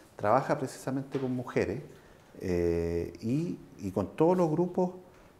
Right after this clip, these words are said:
eh, que son los grupos vulnerables. Es decir, nosotros trabajamos con niños, tenemos programa de educación financiera para niños, trabajamos, eh, con, eh,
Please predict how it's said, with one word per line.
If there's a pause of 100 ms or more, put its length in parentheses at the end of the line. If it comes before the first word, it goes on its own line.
(180)
eh,
que
son
los
grupos
vulnerables.
Es
decir,
nosotros
trabajamos (120)
con
niños,
tenemos
programa
de
educación
financiera (440)
para
niños,
trabajamos, (460)
eh,
con,
eh,